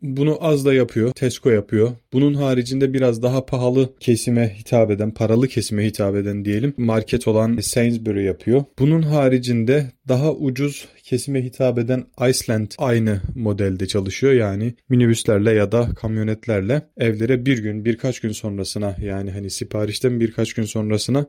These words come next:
e, gün vererek dağıtım yapıyorlar. Günlük market alışverişlerini diyelim. Peki bunun daha hızlısını yapan farklı firmalar var mı? Var. Kimler bunlar? Bunlar yemek, paket servis işleri yapan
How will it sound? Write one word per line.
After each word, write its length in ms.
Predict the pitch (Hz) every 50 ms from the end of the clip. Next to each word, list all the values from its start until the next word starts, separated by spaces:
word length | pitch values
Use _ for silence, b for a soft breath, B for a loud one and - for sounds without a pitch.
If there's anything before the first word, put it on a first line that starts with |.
| _ -
e, 80 | 117
gün 280 | 113 110 139 139 127 113
vererek 500 | 107 101 104 113 143 165 160 - - - - 131 123
dağıtım 400 | 131 120 110 107 - - 165 165
yapıyorlar. 480 | 156 147 - 156 131 110 98 90 - -
Günlük 420 | 123 131 117 104 110 113 - -
market 320 | 113 104 104 101 113 101 101
alışverişlerini 760 | 95 90 85 - - 92 87 87 - - 90 87 87 87 87
diyelim. 280 | 92 90 87 85 82 -
Peki 480 | - - 160 160 - 139 120 113 107 110
bunun 360 | 123 139 151 170 180 170 - _ -
daha 240 | 120 127 147 147 139
hızlısını 500 | 151 143 131 131 131 - - 143 143 139
yapan 360 | 123 110 - 113 104 101 104 - _
farklı 360 | - 120 117 104 - - 127
firmalar 420 | - 135 117 104 101 95 95 95 92
var 200 | 92 92 92 98
mı? 220 | 117 165 202 208 _ _ -
Var. 400 | 131 135 143 110 98 107 - - _ _ _ _
Kimler 460 | - - 190 196 190 170 123 107 101
bunlar? 440 | 107 107 101 113 151 180 - - - -
Bunlar 440 | 123 156 165 175 180 190 214 - - - - 147
yemek, 580 | 151 151 139 143 151 160 170 180 175 - - - - 131 135
paket 300 | 135 131 - 160 147 -
servis 540 | - 139 131 127 131 127 - - - - -
işleri 380 | - 113 - - 131 123 120 123
yapan 360 | 120 117 - - 127 123 120